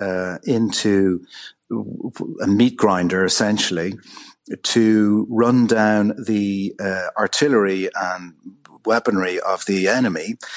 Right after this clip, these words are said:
so that the more professional equipped soldiers can then finish off what is assumed to be a diminished, uh, uh, ba-, ba-, battle f-, enemy.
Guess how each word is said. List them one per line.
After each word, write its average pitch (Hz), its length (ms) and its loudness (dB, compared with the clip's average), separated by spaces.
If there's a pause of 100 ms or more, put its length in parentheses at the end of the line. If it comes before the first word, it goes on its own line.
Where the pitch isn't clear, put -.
(160)
so 113 340 2
that 104 360 0
the 98 360 -2 (300)
more 107 500 2 (140)
professional 160 540 0
equipped - 580 -2 (300)
soldiers 98 680 -2
can 101 240 -6
then 101 360 2 (600)
finish 120 520 -2
off 120 400 2
what 101 240 -4
is 98 260 -6
assumed 110 480 0
to 107 80 -6
be 95 260 0
a 90 80 2
diminished, 101 640 0
uh, 87 460 -6
uh, 87 280 -8 (100)
ba-, 104 240 -2
ba-, - 140 -2 (340)
battle 127 320 0
f-, - 260 -12 (640)
enemy. 95 420 0